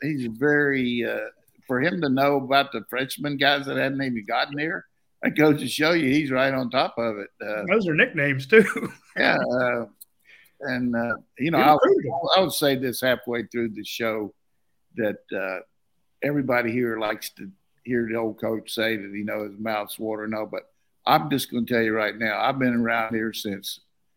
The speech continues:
Speaker 1: Moby Dick was a minnow. And that's a long time ago. And I haven't seen a group of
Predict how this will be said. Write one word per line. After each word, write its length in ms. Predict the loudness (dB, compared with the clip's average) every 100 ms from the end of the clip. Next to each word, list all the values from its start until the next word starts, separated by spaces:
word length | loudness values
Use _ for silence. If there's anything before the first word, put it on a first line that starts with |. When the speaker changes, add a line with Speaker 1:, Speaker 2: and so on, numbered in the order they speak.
| _ _ _ -2
Speaker 1:
Moby 400 | 2 2 2 0
Dick 320 | 2 0 -2
was 220 | -6 -6
a 40 | -10
minnow. 580 | -6 -4 -2 -4 -6 -14 _ _ _ _ _ _ _ _ _ -4
And 260 | -2 2
that's 240 | 2 2 0
a 60 |
long 320 | 0 0 2 0
time 280 | -4 -4 -8
ago. 380 | -10 -10 -10 -14 _ _ _
And 160 | -2 4
I 160 | 6 6
haven't 300 | 4 2 0
seen 380 | 0 4 4
a 60 | 2
group 420 | 0 4 4 2
of 120 | -6